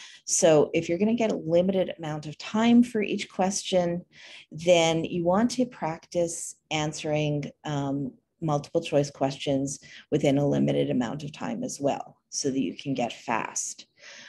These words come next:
Um, and to get fast, um, another learning specialist I know suggested, like, you know, if you're given a minute per question, don't give yourself a minute when you're practicing, give yourself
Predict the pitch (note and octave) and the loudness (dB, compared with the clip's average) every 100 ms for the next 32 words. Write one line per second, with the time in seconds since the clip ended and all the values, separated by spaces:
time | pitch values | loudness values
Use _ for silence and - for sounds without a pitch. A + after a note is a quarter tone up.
0 | - - C#3+ C#3 C#3 - - E3+ E3 D#3 | -10 -2 0 2 0 -2 -2 0 2 2
1 | D#3 D3 - _ _ _ - - E3+ F#3+ | 0 -2 -8 _ _ _ -20 -14 -4 2
2 | B3 - - G3 G#3+ C#3+ C#2+ - - - | 2 2 -2 0 0 0 -4 -6 -10 -14
3 | - _ - D#3+ D3+ C#3+ C#3+ C#3 - _ | -16 _ -8 -4 -2 0 0 -2 -4 _
4 | _ _ _ - - _ _ _ _ _ | _ _ _ -20 -20 _ _ _ _ _
5 | _ _ - F3 E3 F3+ F3 D#3 D3+ D3 | _ _ -2 2 4 6 6 4 0 -2
6 | - C3+ - D3+ F#3 F#3 G3+ B3+ G3 F#3 | -2 -4 -2 -4 -2 2 4 6 4 2
7 | - - F3+ - D3 C3 B2+ C#3+ B2 - | -2 -2 -2 -2 -2 0 0 -2 -4 -8
8 | - D#3 B2+ C#3 A2+ E3 D3+ D3+ D3+ C#3+ | -10 -6 -4 -4 -4 -4 -2 0 0 2
9 | G3+ A#3 G3+ - D3+ - C3+ - C#3+ C#3 | 4 2 0 -6 -8 -4 -6 -6 -6 -2
10 | C#3+ D#3 D#3 D3+ D3 D3 C3+ C3+ C#3 B2+ | 0 0 0 -2 -4 -2 -4 -2 -4 -4
11 | C3+ C#3 B2 - - - - - - - | -4 -6 -6 -6 -8 -10 -10 -12 -10 -10
12 | - D3 C#3 C#3 A#2 G2 - | -6 -4 -6 -6 -6 -6 -8